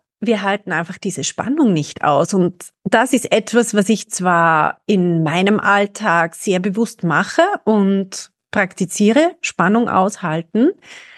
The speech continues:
aber niemals habe ich bisher das eine Woche lang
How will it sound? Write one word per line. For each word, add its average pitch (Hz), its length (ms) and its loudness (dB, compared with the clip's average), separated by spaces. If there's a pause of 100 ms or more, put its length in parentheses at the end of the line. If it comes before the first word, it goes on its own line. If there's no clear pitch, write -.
(320)
aber 170 320 2
niemals 208 640 4
habe 247 140 2
ich - 160 -4
bisher 185 420 -2
das 156 240 -4
eine 156 320 -4
Woche - 240 -4
lang 165 300 0